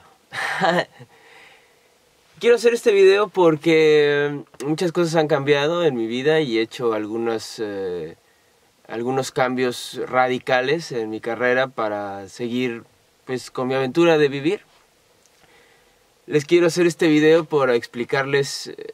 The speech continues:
quizás, ah, hacerlo un poco más práctico porque,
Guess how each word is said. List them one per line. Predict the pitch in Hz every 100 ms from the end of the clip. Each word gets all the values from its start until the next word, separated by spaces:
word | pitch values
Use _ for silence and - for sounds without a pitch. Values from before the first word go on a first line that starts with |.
| _
quizás, | - 117 - 127 127 - - - _ _ _ _
ah, | 120 113 - -
hacerlo | 127 139 147
un | 143
poco | 143 131
más | 127 -
práctico | - 131 127 131 - 117
porque, | 113 98 117